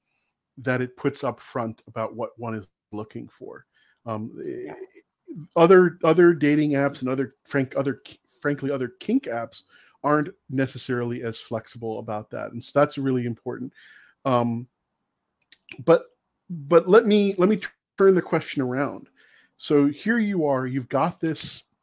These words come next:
Speaker 1: site with, you know, lots of users, you know,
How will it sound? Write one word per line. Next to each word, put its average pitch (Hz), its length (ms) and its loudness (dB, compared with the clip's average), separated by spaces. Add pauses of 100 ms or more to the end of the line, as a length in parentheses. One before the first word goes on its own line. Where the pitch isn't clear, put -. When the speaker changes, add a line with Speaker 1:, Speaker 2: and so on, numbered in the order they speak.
Speaker 1:
site 120 520 -2
with, 113 240 -12 (420)
you 113 80 -14
know, 107 200 -14 (100)
lots 156 420 2
of 156 160 2
users, 120 600 -6
you 156 320 2
know, 180 600 6